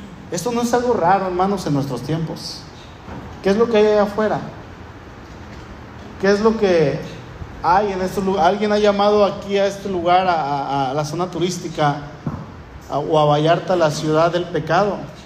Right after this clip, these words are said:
queriéndole copiar a Las Vegas? ¿Para qué? Para que atraiga más gente. Le, le están poniendo de igual manera. Y, y, y si vamos, eh, al malecón en la noche, ya no es extraño ver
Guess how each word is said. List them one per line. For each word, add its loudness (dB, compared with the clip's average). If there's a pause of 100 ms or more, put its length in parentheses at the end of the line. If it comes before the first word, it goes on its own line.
queriéndole 2
copiar 0
a 2
Las 2
Vegas? -4 (840)
¿Para 4
qué? 4
Para 2
que -2
atraiga 2
más -2
gente. -4 (560)
Le, 0
le -2
están -2
poniendo -2
de 0
igual 0
manera. 0
Y, -2
y, -4
y -2
si -4
vamos, 0 (640)
eh, 0
al 2
malecón 2
en 4
la 4
noche, 2
ya 4
no 0
es 0
extraño 0
ver 0